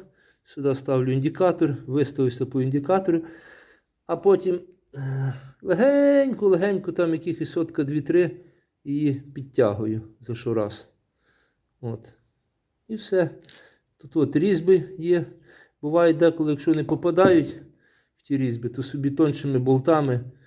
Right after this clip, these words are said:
хопа, і стягуєш так. А можна ще тут якісь отвори попросверлювати на різні радіуси. А тут просто вставляєш такі вставки. От, ста-, робиш оцей отвір мінімальний, а пот-, а тут тільки вставки вставляєш.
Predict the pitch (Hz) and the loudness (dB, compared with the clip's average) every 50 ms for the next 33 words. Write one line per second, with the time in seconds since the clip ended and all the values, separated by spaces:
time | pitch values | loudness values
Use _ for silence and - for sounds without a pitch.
0 | _ - - - - - _ _ _ _ _ _ _ _ - 160 143 - 135 120 | _ -20 -20 -20 -20 -20 _ _ _ _ _ _ _ _ -8 -8 -4 -4 -4 -4
1 | - - 131 127 127 123 - - - - - _ - - - - 135 123 117 127 | -4 -6 -6 -2 0 -2 -2 -2 -6 -12 -16 _ -20 -12 -6 -4 -2 0 0 0
2 | 123 120 123 - - 113 113 113 - 247 247 247 240 202 160 151 156 147 147 - | 0 -2 -2 -4 -4 -4 -4 -4 -6 -8 -6 -2 0 0 0 0 -2 -4 -4 -6
3 | - - - _ _ _ - - 151 139 139 135 135 135 123 - 131 117 113 - | -14 -20 -20 _ _ _ -10 -6 -6 -4 -4 -6 -8 -8 -8 -6 -6 -6 -2 0
4 | 135 127 127 - 123 120 120 120 123 117 - - 127 120 - - 151 156 156 147 | 0 0 0 0 -2 -2 -2 -2 -2 -4 -4 -2 -4 -4 -2 -2 0 0 0 2
5 | 139 127 120 117 120 - 113 117 - - - - - - _ _ 123 123 123 131 | 2 0 0 0 -2 -6 -10 -10 -12 -16 -16 -18 -20 -20 _ _ -6 -2 0 0
6 | 131 120 123 123 123 123 117 110 107 110 110 110 107 - - 117 117 117 156 139 | 0 0 0 2 2 2 4 2 2 0 -2 -4 -4 -6 -6 -8 -6 -4 -6 -6
7 | - 147 143 143 143 143 - 143 135 135 - - - - _ _ _ _ _ _ | -2 0 0 2 0 0 -2 -4 -6 -6 -8 -12 -20 -20 _ _ _ _ _ _
8 | _ _ _ _ - - 131 123 123 131 135 131 127 123 123 - - 123 - 127 | _ _ _ _ -14 -10 -6 -4 0 0 2 2 2 2 0 -6 -12 -10 -8 -8
9 | 117 - - 131 117 95 92 90 - - 107 - - _ _ _ _ _ _ _ | -8 -6 -4 -2 -2 -2 -4 -6 -10 -14 -16 -16 -18 _ _ _ _ _ _ _
10 | _ _ _ _ _ _ _ _ _ _ _ _ _ _ _ _ _ _ _ _ | _ _ _ _ _ _ _ _ _ _ _ _ _ _ _ _ _ _ _ _
11 | _ _ _ _ _ 131 120 117 110 113 117 - - 147 151 139 135 151 147 131 | _ _ _ _ _ -10 -8 -8 -8 -10 -10 -6 -4 -2 2 4 4 4 4 4
12 | 127 123 - 143 139 135 - 147 139 127 - 139 135 135 131 127 123 127 131 135 | 2 0 -2 -6 -8 -6 -2 0 0 2 4 2 2 2 0 -2 -2 0 0 0
13 | 147 160 180 202 214 202 196 185 170 147 131 - 143 139 147 147 127 - 156 160 | 0 0 0 -2 -2 -2 -2 -2 -4 -4 -4 -4 -6 -4 -4 -8 -6 -6 -8 -8
14 | - 147 139 - 135 139 - - 127 107 104 - - 113 - - - 123 120 113 | -8 -8 -8 -8 -8 -8 -6 -4 -4 -4 -4 -6 -10 -16 -14 -8 -6 -4 -2 -2
15 | 110 113 113 - - | -2 -4 -6 -10 -16